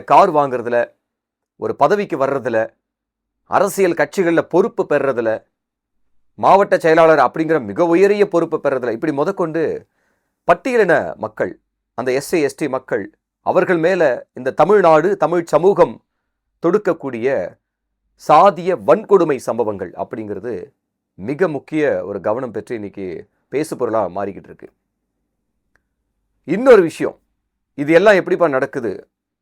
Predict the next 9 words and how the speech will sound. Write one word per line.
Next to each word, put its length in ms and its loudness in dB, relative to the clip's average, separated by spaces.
அப்படின்னா, 340 -2
இன்னொரு 220 0
மூணாவது 440 0
ஒரு 80 -2
விஷயமா 360 -6
இதை 120 -8
நான் 180 -10
பேச 180 -10
போறது, 280 -14